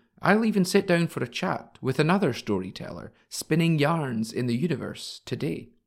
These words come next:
Episodes of The Wandering Bard will pop up from time to time. If I can produce one a month, I'll do so, but you'll have to forgive me if their publishing schedule is a little more erratic. After all, this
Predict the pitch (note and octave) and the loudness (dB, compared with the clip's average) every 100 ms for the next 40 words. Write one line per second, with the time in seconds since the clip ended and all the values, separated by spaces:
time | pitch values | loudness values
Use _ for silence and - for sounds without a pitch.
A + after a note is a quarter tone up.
0 | _ _ _ _ _ _ _ _ - - | _ _ _ _ _ _ _ _ -16 0
1 | F3 F#3+ - F#3 F3+ E3 C3+ B2+ C#3+ D#3 | 2 2 2 2 2 -2 -2 2 2 2
2 | C3+ C3 C3 C3+ C3+ A2 A#2 A#2 E3 E3 | 0 -2 0 2 2 0 -2 2 0 2
3 | E3 - - C3+ C3 B2 B2+ A#2+ A#2 - | -2 -4 -6 -2 -2 -4 -4 -4 -6 -10
4 | - C#2+ - _ _ _ _ _ - E3 | -12 -12 -16 _ _ _ _ _ 0 0
5 | F#3+ F3+ E3 B2+ A#2+ D3 - A#2 A2+ G#2 | 2 0 0 0 -2 -2 0 2 2 2
6 | C3+ G3+ - _ _ _ - F#3 G3 G#3+ | 0 -2 -4 _ _ _ 2 2 4 0
7 | - - - _ _ _ G2+ E3 G3+ - | -2 -10 -14 _ _ _ 0 2 2 2
8 | E3 D3 E3 E3+ D#3 - B2 C3 A2+ G2+ | 2 4 2 0 -4 -2 0 0 2 0
9 | - A2 - G#2+ D3 C#3 C3 G#2 - C3 | 0 -2 0 0 0 -4 -2 -2 -2 -4
10 | - F2+ F#2+ A2+ A2+ A2 G#2+ G#2 G2 F2 | -4 -6 -6 -4 -4 -2 0 0 -2 -4
11 | - _ _ _ - F#2+ - - - _ | -12 _ _ _ -6 -6 -8 -12 -16 _
12 | _ _ _ _ _ _ C3+ D3 D#3 D#3+ | _ _ _ _ _ _ -4 -2 -2 0
13 | E3+ D#3+ _ _ _ B2+ F3+ - | -2 -4 _ _ _ 0 2 0